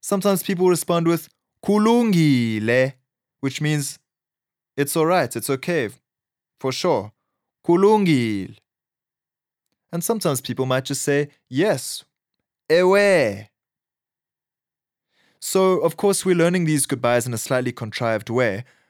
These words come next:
Uh, for instance, hamba kakuhle, sala kakuhle, sobonana, bye-bye,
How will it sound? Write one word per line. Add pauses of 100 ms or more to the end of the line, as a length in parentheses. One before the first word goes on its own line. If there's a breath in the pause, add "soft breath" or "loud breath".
(160)
Uh,
for
instance, (240)
hamba
kakuhle, (380)
sala
kakuhle, (580)
sobonana, (680)
bye-bye,